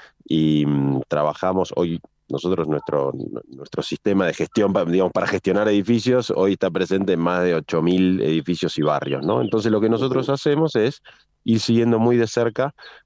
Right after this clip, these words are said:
Speaker 1: cuánto van pagando de expensas, cuánto se van pagando en esos más de ocho mil edificios y barrios repartidos en la Argentina, y vamos mi-, y, y eso nos da información, digamos, muy, eh,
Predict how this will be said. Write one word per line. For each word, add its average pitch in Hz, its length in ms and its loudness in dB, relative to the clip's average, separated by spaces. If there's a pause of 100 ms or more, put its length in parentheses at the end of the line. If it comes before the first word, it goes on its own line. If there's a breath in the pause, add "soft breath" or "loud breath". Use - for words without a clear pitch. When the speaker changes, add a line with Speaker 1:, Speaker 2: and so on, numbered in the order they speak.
(120)
Speaker 1:
cuánto 135 380 2
van 107 180 2
pagando 92 500 2
de 85 80 2
expensas, 90 680 -2 (460 loud breath)
cuánto 95 220 0
se 90 80 0
van 95 140 0
pagando 107 380 2
en 87 100 2
esos 87 400 -2
más 87 280 -4
de 82 340 2
ocho 87 300 -2
mil 95 360 4
edificios 85 640 0
y 85 60 2
barrios 90 500 2
repartidos 82 580 -2
en 85 100 0
la 87 80 0
Argentina, 120 560 0 (460 loud breath)
y - 100 0
vamos 95 280 2
mi-, 95 340 2
y, 104 160 0
y 101 180 4
eso 131 200 2
nos 98 160 2
da 107 260 2
información, 85 720 -2
digamos, 85 340 0
muy, 87 480 0 (460 loud breath)
eh, 73 540 0